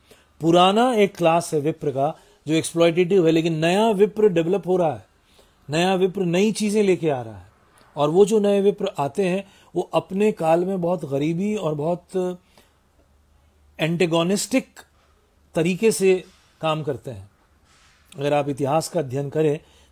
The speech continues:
जिन मेडिकल साइंटिस्ट ने ह्यूमन बॉडी का स्टडी करना शुरू किया, उन्होंने चोरी से काम किया था, चर्च इजाज़त नहीं देता था। तो ये लोग मॉर्ग में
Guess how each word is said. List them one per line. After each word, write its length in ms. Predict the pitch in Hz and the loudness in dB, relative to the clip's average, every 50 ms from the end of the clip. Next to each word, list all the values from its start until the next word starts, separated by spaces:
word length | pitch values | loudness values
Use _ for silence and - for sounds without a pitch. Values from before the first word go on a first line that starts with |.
| _ | _
जिन 500 | - 110 131 170 190 208 214 214 220 214 190 - _ _ - | -10 -4 -2 0 0 0 0 0 -2 -4 -6 -10 _ _ -16
मेडिकल 560 | 143 123 127 143 156 156 180 160 190 190 202 | -12 -8 -6 -4 -2 -2 -2 0 0 0 0
साइंटिस्ट 760 | 196 - - 135 139 143 143 139 - 226 220 - - - - | -2 -2 -4 -4 -4 -4 -6 -4 -2 -2 -2 -2 -4 -10 -12
ने 160 | 135 123 107 - _ _ _ _ _ _ _ _ _ _ - | -14 -14 -14 -16 _ _ _ _ _ _ _ _ _ _ -6
ह्यूमन 420 | - 156 185 202 220 233 240 233 | -2 0 2 2 2 0 0 0
बॉडी 280 | 208 190 180 180 196 180 | 0 0 0 -2 -2 0
का 120 | 185 185 | -2 -2
स्टडी 340 | 180 - - 165 156 175 185 | -2 -2 -4 -4 -2 -2 -2
करना 280 | 147 170 151 151 151 | -2 -2 -4 -4 -4
शुरू 240 | 135 - 143 135 143 131 | -6 -6 -6 -6 -6 -4
किया, 320 | - 151 143 143 147 165 - - _ _ _ _ _ _ - | -2 0 0 0 0 -2 -4 -12 _ _ _ _ _ _ -6
उन्होंने 280 | 160 170 185 190 208 | -4 -2 0 0 -2
चोरी 440 | 196 - - - 185 185 208 233 254 | -2 -4 -2 2 4 4 6 4 4
से 160 | 220 175 202 | 2 0 0
काम 260 | 165 156 151 139 131 123 | 0 0 -2 -4 -6 -10
किया 200 | - 135 113 - | -12 -12 -14 -14
था, 180 | - - _ _ _ _ _ _ _ _ _ _ _ _ _ _ _ _ _ - | -16 -20 _ _ _ _ _ _ _ _ _ _ _ _ _ _ _ _ _ -4
चर्च 320 | - 180 196 180 - - 185 - | -2 0 0 -2 -4 -8 -10 -6
इजाज़त 440 | 160 131 151 147 151 151 175 160 143 | -2 2 4 4 4 2 0 -2 -4
नहीं 180 | 156 156 185 | -4 -2 0
देता 260 | 180 170 156 - 131 107 | 0 0 -2 -4 -8 -12
था। 140 | 98 101 _ _ _ _ _ _ _ _ _ _ _ _ _ _ _ _ - | -14 -18 _ _ _ _ _ _ _ _ _ _ _ _ _ _ _ _ -6
तो 60 | 139 | -2
ये 220 | 143 160 175 185 | 2 6 6 8
लोग 380 | 196 202 208 214 226 202 175 170 - _ _ _ _ _ _ _ | 8 10 8 8 8 6 0 -10 -20 _ _ _ _ _ _ _
मॉर्ग 460 | 131 135 143 143 151 165 175 175 165 151 | -8 -4 0 2 4 4 4 2 0 -4
में 220 | 139 123 113 104 | -6 -8 -8 -12